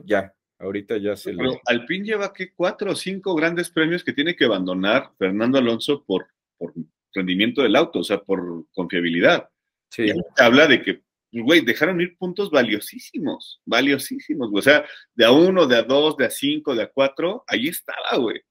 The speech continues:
Speaker 2: y lo perdieron por eso, güey.
Speaker 1: Sí, está muy cañón porque, pues, aparte, esos puntos son dinero, güey,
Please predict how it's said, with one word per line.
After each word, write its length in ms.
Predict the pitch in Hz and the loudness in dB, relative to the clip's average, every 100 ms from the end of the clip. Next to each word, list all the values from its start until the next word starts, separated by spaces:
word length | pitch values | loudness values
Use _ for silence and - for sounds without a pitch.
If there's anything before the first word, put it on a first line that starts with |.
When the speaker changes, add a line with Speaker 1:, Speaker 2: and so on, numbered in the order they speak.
| _ | _
Speaker 2:
y 100 | 107 | -4
lo 180 | 101 95 | -2 -2
perdieron 400 | 104 92 127 165 | -4 0 0 -2
por 220 | - 107 | -8 -8
eso, 240 | - - 165 | -10 -12 -10
güey. 140 | - - _ _ _ _ | -10 -12 _ _ _ _
Speaker 1:
Sí, 100 | - 156 156 160 | 0 4 6 6
está 300 | 143 143 185 | 4 2 0
muy 200 | 196 196 | -2 -2
cañón 400 | 196 156 139 170 | -2 0 0 0
porque, 560 | 170 123 117 104 95 95 _ _ - | -4 -4 -2 -2 -4 -8 _ _ -18
pues, 160 | 104 | -12
aparte, 480 | 104 127 143 156 143 - 156 _ _ - - | -8 -6 -4 -4 -4 -6 -20 _ _ -20 -12
esos 300 | 123 127 120 | -10 -10 -10
puntos 360 | 120 120 117 | -10 -8 -8
son 220 | 117 113 110 | -8 -10 -8
dinero, 560 | 110 92 87 87 151 | -8 -6 -8 -6 -8
güey, 240 | 120 69 | -8 -12